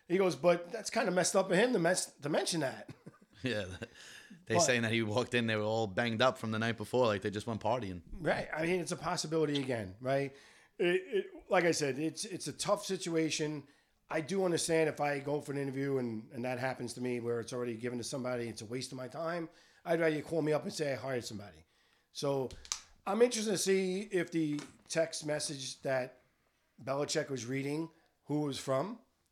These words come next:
Speaker 1: I mean, they're gonna have to be a report about it eventually. And I'm just curious to what actually happened here. Um, anyway, that's, that's, uh, that's what I got.
Speaker 2: Yeah.
Speaker 1: All right. Um, all right, let's go into the Super Bowl predictions. All right.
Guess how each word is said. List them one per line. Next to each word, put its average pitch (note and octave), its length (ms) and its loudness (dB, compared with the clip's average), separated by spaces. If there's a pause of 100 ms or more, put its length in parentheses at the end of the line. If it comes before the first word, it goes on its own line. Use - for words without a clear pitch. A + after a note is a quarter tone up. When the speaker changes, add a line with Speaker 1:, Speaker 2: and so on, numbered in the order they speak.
(220)
Speaker 1:
I C#3+ 100 -10
mean, C#3 200 0
they're C#3 120 0
gonna D#3+ 220 0
have F3+ 140 -2
to F#3 40 -8
be D#3+ 320 0
a C#3 80 -10
report B2+ 360 -6
about A#2 240 -6
it - 140 -4 (160)
eventually. C#3+ 540 -6 (680)
And E3 200 -2
I'm E3 140 -4
just - 240 -6
curious F3+ 240 0
to D#3 80 -8
what D#3 220 -6
actually D3+ 360 -6
happened D3+ 300 -6
here. G2 180 -12 (460)
Um, A#2+ 400 -6 (400)
anyway, C3+ 320 -6 (560)
that's, D#3+ 240 -2
that's, E3 240 -2
uh, E3+ 280 -2 (120)
that's F3 200 -4
what G3 100 0
I F3 100 2
got. D3 280 -4 (560)
Speaker 2:
Yeah. A2 120 -2 (220)
Speaker 1:
All C#3 80 -10
right. D#3 140 -4 (440)
Um, D#3+ 400 4
all F#3+ 80 -4
right, E3 180 2
let's G#3 160 -2
go A3+ 140 6
into G3+ 120 0
the E3+ 80 0
Super G3 280 -2
Bowl E3 300 6
predictions. C3 800 -4 (200)
All C#3+ 80 -8
right. C#3+ 240 2